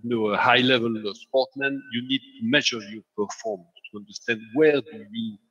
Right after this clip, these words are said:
improve yourself and the plan. And this is performance management, and it's also important to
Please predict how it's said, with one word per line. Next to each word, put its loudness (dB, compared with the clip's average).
improve -2
yourself -12
and -14
the -16
plan. -8
And -4
this -2
is -10
performance 0
management, -10
and -8
it's -12
also -6
important -10
to -20